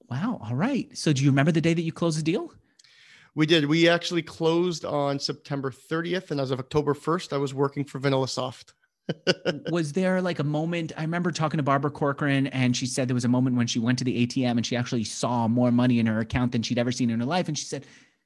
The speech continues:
Speaker 1: "Now it's real." Was there a "now it's real, my life is gonna be different" moment for you?
Speaker 2: You know, it was, it was funny. So similar, we, I got it on, you know, now you have everything on apps. I went to my bank apps and it was, like, four o'clock on a Thursday. I was like,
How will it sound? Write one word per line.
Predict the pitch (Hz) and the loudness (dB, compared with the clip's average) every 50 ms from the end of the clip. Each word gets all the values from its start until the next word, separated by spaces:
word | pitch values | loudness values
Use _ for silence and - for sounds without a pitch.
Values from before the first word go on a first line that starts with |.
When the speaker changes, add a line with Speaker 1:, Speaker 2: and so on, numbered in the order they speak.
| _ _ _ _ _ _ _ | _ _ _ _ _ _ _
Speaker 1:
"Now | 135 147 143 143 139 | -2 0 0 0 -2
it's | 135 - - | -2 -2 -4
real." | 131 120 101 82 - - - _ | -2 -2 -2 -4 -8 -14 -12 _
Was | 143 147 131 | -4 0 2
there | 165 160 156 | 2 2 2
a | - 143 127 | 2 2 2
"now | 123 120 123 135 165 190 | 4 4 4 4 4 4
it's | 202 196 - 180 | 4 2 2 0
real, | 165 165 170 175 170 | 0 2 2 0 0
my | 160 131 127 | -2 -2 -2
life | 127 139 139 160 160 - | 0 2 2 2 2 0
is | 160 135 | -2 -2
gonna | - 156 147 | 0 0 2
be | 147 143 | 2 2
different" | 143 135 - 175 139 143 | 2 2 0 0 -2 -2
moment | 143 147 175 180 | -2 -2 -2 -2
for | - 220 | -2 -2
you? | 240 269 285 285 - _ _ _ _ _ - - - - - - - - - | -2 -2 -4 -6 -10 _ _ _ _ _ -20 -20 -20 -20 -20 -20 -20 -2 4
Speaker 2:
You | 185 | 6
know, | 196 214 | 6 8
it | 180 220 214 | 8 8 8
was, | 208 202 180 | 8 6 6
it | - 196 | 4 2
was | 185 - | 2 2
funny. | - 208 202 190 | 4 4 4 4
So | - - 190 170 156 151 - - | 4 4 2 0 0 -4 -10 -10
similar, | - - - 233 226 214 190 | -6 0 2 4 4 4 4
we, | 175 196 202 196 - - - | 4 4 2 0 -2 -2 -2
I | - 170 | 0 2
got | 170 175 | 4 4
it | 180 170 | 6 6
on, | 165 160 151 143 - - | 4 4 2 -2 -4 -6
you | - 156 | -4 -2
know, | 147 143 | 0 2
now | 151 151 | 4 4
you | 160 151 | 4 4
have | 143 143 | 4 2
everything | 139 143 147 139 | 0 0 -2 -2
on | 139 139 | -2 0
apps. | 139 160 185 - - - - - - - - _ - | 2 0 0 0 -4 -8 -8 -8 -12 -20 -20 _ 2
I | - | 4
went | 156 165 160 | 4 4 6
to | 165 | 6
my | 160 147 | 4 4
bank | 143 - 165 160 170 165 - | 4 6 4 4 4 4 4
apps | 147 139 135 - - | 2 2 2 0 -2
and | - | -2
it | 151 | -2
was, | 143 131 | 0 0
like, | 139 135 135 | -2 -2 -4
four | - - 170 165 160 | -4 -2 2 2 4
o'clock | 151 156 - - 156 147 147 147 156 | 2 2 0 0 2 2 2 2 0
on | 143 135 | -2 -2
a | 120 | -4
Thursday. | - - - 156 160 170 170 147 139 151 | -8 0 2 4 4 4 4 2 0 0
I | 143 143 | 0 0
was | 131 135 | -2 -2
like, | 135 139 131 - | -4 -4 -4 -6